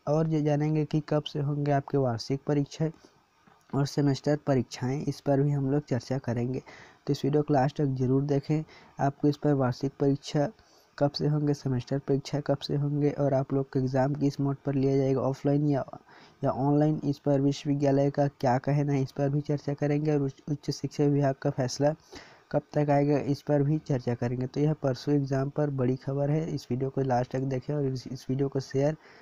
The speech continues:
ज़रूर करें। तो यह नव भारत का आज का न्यूज़पेपर है, इकतीस मार्च दो हज़ार इक्कीस में कहा गया है कि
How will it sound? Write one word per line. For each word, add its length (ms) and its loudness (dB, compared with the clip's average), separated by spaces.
ज़रूर 340 4
करें। 300 -4
तो 320 0
यह 280 2
नव 240 2
भारत 400 0
का 260 -4
आज 260 -2
का 120 -2
न्यूज़पेपर 600 -2
है, 140 0
इकतीस 440 -4
मार्च 300 -4
दो 120 0
हज़ार 260 2
इक्कीस 380 -4
में 100 0
कहा 280 0
गया 200 2
है 140 0
कि 220 0